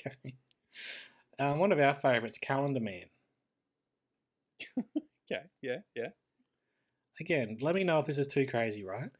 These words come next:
Speaker 1: But I'm thinking we go down the serial killer element. I'm thinking we take inspiration from,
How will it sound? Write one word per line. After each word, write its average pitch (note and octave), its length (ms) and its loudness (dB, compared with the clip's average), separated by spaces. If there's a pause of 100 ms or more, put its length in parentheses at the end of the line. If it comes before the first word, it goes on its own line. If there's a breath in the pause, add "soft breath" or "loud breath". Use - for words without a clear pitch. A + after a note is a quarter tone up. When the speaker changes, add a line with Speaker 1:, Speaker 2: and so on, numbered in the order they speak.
(420 soft breath)
Speaker 1:
But - 80 0
I'm C#3 60 0
thinking F3+ 300 0
we D#3+ 80 0
go C#3 180 4
down C3 520 2 (380)
the A2+ 120 -2
serial C#3 420 4
killer C3+ 340 0
element. C3+ 680 0 (580 soft breath)
I'm C3 160 -2
thinking D3 240 -2
we C3+ 60 2
take C3+ 260 -2
inspiration B2 800 -2
from, A2+ 540 -2